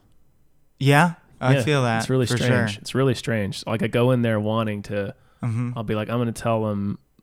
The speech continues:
Speaker 2: all these different problems that
Speaker 1: 'Cause
Speaker 2: I'm
Speaker 1: they're a
Speaker 2: having."
Speaker 1: stranger and that's their job,
Speaker 2: And I
Speaker 1: is
Speaker 2: always
Speaker 1: to hear
Speaker 2: pull,
Speaker 1: whatever.
Speaker 2: yeah.
Speaker 1: Yeah. <laughs>
Speaker 2: I always pull back.
Speaker 1: Interesting. I think that's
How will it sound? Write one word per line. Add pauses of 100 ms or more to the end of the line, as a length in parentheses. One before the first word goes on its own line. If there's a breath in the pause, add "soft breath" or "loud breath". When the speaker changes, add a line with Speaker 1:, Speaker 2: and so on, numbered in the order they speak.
(180)
Speaker 2:
all
these
different
problems
that
Speaker 1:
'Cause
Speaker 2:
I'm
Speaker 1:
they're
a
Speaker 2:
having."
Speaker 1:
stranger
and
that's
their
job,
Speaker 2:
And
I
Speaker 1:
is
Speaker 2:
always
Speaker 1:
to
hear
Speaker 2:
pull,
Speaker 1:
whatever.
Speaker 2:
yeah.
Speaker 1:
Yeah.
<laughs>
Speaker 2:
I
always
pull
back. (420)
Speaker 1:
Interesting. (1200 soft breath)
I
think
that's